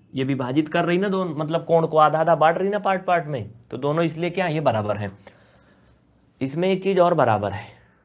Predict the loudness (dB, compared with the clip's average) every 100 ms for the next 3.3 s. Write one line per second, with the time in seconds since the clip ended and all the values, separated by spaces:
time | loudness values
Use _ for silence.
0 | _ -4 -2 2 2 4 4 2 0 0
1 | -2 -2 0 -2 -4 _ _ _ _ _
2 | _ _ _ -4 -2 0 2 0 0 -2
3 | -2 -2